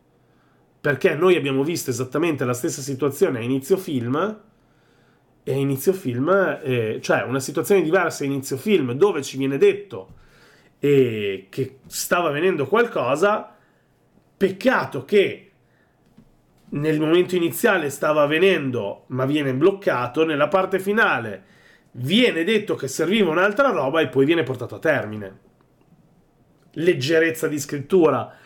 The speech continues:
però comunque interessante. Interessante come il fatto che, grazie al cielo, non hanno portato Vigo. Poi, che riescano a congelare i fasci di protoni, poi me lo verrai a raccontare.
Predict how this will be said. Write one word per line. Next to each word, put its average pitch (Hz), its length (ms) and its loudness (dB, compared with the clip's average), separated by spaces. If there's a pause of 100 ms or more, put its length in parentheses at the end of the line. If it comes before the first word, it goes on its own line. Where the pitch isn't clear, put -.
(300)
però 180 380 4
comunque 127 480 -2
interessante. 110 880 -6 (540)
Interessante 131 920 -2 (360)
come 202 300 0
il 220 100 0
fatto 233 380 -4
che, 185 360 0 (320)
grazie 208 380 0
al 214 80 2
cielo, 117 480 -6
non 165 220 0
hanno 123 220 0
portato 123 420 -8
Vigo. 104 460 -12 (840)
Poi, 135 420 2 (800)
che 143 220 0
riescano 175 480 2
a 156 60 0
congelare 147 520 0
i 139 40 -2
fasci 135 380 -4
di 123 100 -4
protoni, 135 640 -4
poi 127 160 -2
me 131 100 2
lo 127 120 0
verrai 110 300 -2
a 107 60 -2
raccontare. 98 720 -10